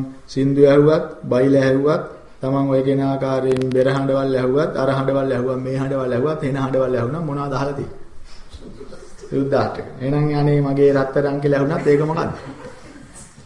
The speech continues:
ඈ? ඇයිද ඒකට කැමති වුණානේ? අර අකමැති වුණාම බැන්නාමනේ.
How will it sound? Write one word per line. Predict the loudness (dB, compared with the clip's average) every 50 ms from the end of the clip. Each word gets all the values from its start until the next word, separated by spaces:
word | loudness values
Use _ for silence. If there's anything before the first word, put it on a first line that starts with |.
| -20 -14 -10
ඈ? | -8 -8 -8 -8 -10 -12 -16 -16 -16 -16 -16 -14 -16 -16 -16 -18 -18 -18 -20 -20 -20 -20 -20 -20 -20 -6
ඇයිද | 0 2 4 8
ඒකට | 8 8 8 8 6 4
කැමති | 2 2 2 4 4
වුණානේ? | 4 4 4 2 0 0 2
අර | 2 2
අකමැති | 2 2 2 2 2 4 4
වුණාම | 4 6 6 6 6 6
බැන්නාමනේ. | 6 6 6 6 6 6 6 4 2 -2